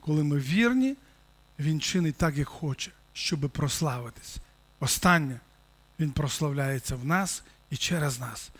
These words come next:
Віддамо Йому славу. Амінь. Амінь. Ми зараз будемо молитися і благословляти брата Олександра.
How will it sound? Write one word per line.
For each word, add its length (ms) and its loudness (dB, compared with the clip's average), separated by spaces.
Віддамо 500 0
Йому 180 0
славу. 420 -8
Амінь. 420 6
Амінь. 600 10
Ми 100 6
зараз 280 8
будемо 400 8
молитися 680 10
і 400 6
благословляти 800 6
брата 300 2
Олександра. 580 4